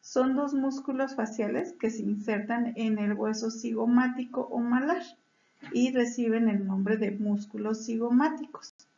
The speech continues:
por ello mismo, y son, eh, el mayor y el menor.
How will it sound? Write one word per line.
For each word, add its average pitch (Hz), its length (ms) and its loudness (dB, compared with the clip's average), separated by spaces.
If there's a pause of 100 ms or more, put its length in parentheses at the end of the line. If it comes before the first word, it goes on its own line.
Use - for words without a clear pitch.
por 196 200 -2
ello 196 240 0
mismo, 247 380 2 (580)
y 208 140 -2
son, 247 560 0
eh, 202 520 2
el 214 180 0
mayor 214 680 0
y 208 240 -2
el 202 120 -4
menor. - 400 -6